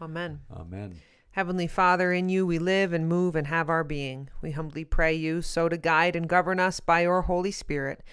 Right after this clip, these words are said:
Speaker 1: that in all the cares and occupations of our life we may not forget you, but may remember that we are ever walking in your sight. Through Jesus Christ our Lord. Amen.
Speaker 2: Almighty and everlasting God, by whose Spirit the whole body of your faithful people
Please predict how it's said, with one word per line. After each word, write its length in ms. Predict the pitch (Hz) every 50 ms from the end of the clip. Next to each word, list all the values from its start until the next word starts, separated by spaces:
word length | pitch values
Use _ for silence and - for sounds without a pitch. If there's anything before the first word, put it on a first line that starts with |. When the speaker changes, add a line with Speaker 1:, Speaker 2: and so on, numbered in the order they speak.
| - - - - - _ -
Speaker 1:
that 120 | 202 202
in 80 | 202 202
all 200 | 208 208 208 208
the 80 | 214
cares 400 | 214 - - 208 202 202 202 196
and 100 | 214 196
occupations 960 | 185 185 185 - 202 - - - 175 185 190 - - 185 180 180 185 175 - - - -
of 140 | 175 175
our 160 | 165 170 165 165
life 380 | 165 170 170 170 180 170 -
we 100 | 175 170
may 180 | 165 165 165 170
not 240 | 170 170 170 165 165
forget 400 | - - 175 165 175 175 - -
you, 380 | 156 151 143 139 139 147 143 -
but 140 | - -
may 180 | 143 160 160 160
remember 480 | 151 170 170 165 151 147 143 143 147 151
that 160 | 147 147 -
we 140 | 127 151 151
are 80 | 151
ever 280 | - - 151 165 190 190
walking 440 | 180 170 156 160 156 - 170 165 160
in 140 | 156 147
your 120 | 147 156 160
sight. 440 | - - - 135 131 131 - - - - - _ _ _ -
Through 140 | - 160 156
Jesus 340 | 139 151 143 139 143 143 -
Christ 420 | - 160 156 151 156 156 - -
our 200 | 156 156 156 160
Lord. 340 | 147 135 127 123 123 123 127 - _ _ _ _ _ _ _ _ -
Amen. 400 | 147 135 131 127 120 117 123 131 - -
Speaker 2:
Almighty 520 | - 135 135 143 151 151 151 147 151 147
and 120 | 135 131 135
everlasting 840 | 147 156 143 147 131 123 117 113 113 110 - - - 113 104 104
God, 380 | 95 107 104 104 113 127 135 120
by 200 | 120 131 135 147
whose 240 | 143 123 147 143 131
Spirit 560 | - - - - - 143 139 139 139 139 -
the 120 | - 127 110
whole 340 | - - - - 143 147 143
body 540 | 123 - - 127 117 123 113 110 139 139
of 160 | 135 120 101 104
your 140 | 104 104
faithful 500 | - - - 127 120 123 117 - - 147
people 520 | 139 - - 113 98 - _ - 90 92